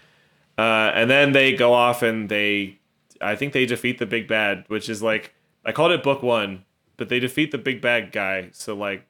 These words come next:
and the, <laughs> the monsters, the creature that we get described, uh, in this first chapter, they are a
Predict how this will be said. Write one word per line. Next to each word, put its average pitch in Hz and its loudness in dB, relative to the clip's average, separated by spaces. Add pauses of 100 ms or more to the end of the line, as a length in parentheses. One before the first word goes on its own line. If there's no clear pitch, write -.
(640)
and 165 0
the, - -2 (160)
<laughs> - -20
the 160 2
monsters, 160 0
the 139 -4
creature 135 -2
that 120 0
we 117 -4
get 117 -4
described, 113 -6 (140)
uh, 110 0
in 110 -6
this 110 -10
first 113 -6
chapter, 101 -6 (320)
they 175 4
are 135 4
a 120 0